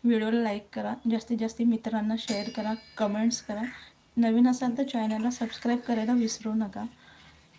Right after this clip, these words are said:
तर तुम्ही बघाल अगदी छान उकळी यायला सुरुवात झाली. अगदी परफेक्ट असं आपलं सूप हे तयार झालं आहे. अजिबात अगदी जास्ती घट्टही नाही आहे आणि अगदी जास्ती पातळ देखील नाही आहे.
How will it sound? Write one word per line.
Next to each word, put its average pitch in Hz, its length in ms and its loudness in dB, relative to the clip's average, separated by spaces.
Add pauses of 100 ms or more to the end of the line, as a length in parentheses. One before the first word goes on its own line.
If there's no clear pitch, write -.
(140)
तर 220 160 -2 (600)
तुम्ही 233 200 0
बघाल 214 260 -4
अगदी 214 280 -4 (140)
छान 233 240 2
उकळी 226 260 -2
यायला 214 280 -2
सुरुवात 208 400 -6
झाली. 214 440 -2 (400)
अगदी 202 320 -2
परफेक्ट 247 600 -2
असं 254 200 -2
आपलं 233 200 -2
सूप 233 280 -4
हे 240 180 0
तयार 196 320 -4
झालं 208 240 -2
आहे. 247 120 -2 (340)
अजिबात 220 460 -2
अगदी 226 260 0
जास्ती 220 320 -2
घट्टही 226 760 2
नाही 220 280 2
आहे 247 140 -2
आणि 220 160 0
अगदी 214 240 0
जास्ती 220 320 -4
पातळ 220 480 -2
देखील 226 420 -2
नाही 226 200 2
आहे. 233 120 -4